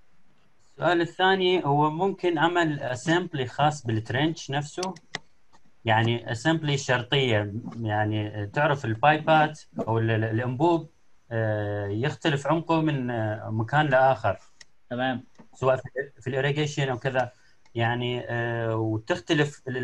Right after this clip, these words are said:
Speaker 1: ال-، من يختلف العمق، ال-، ال-، الدبث، راح تختلف ال-، ال-، السكشن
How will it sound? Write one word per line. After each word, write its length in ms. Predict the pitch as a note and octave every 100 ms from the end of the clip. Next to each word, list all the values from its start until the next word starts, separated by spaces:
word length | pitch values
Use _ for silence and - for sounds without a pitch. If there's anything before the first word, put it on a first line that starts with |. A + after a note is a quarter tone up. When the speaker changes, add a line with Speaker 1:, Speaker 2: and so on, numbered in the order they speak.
| B2+ A#2 A#2
Speaker 1:
ال-، 260 | A2+ A2+
من 120 | A#2
يختلف 560 | B2 C#3+ - F#3+ E3 -
العمق، 480 | B2+ C3+ D3+ C#3 - _ _ _ - _
ال-، 180 | A2 G#2
ال-، 560 | G#2+ G#2+ G#2+ G#2 G#2+ G#2+
الدبث، 580 | G#2 G2+ A2+ E3 - - _ _ _ _
راح 120 | A#2 A2+
تختلف 500 | - - - D#3+ C#3+
ال-، 120 | A#2+
ال-، 180 | A#2 A2+
السكشن 760 | A2 - D#3+ D#3+ - A2+ G#2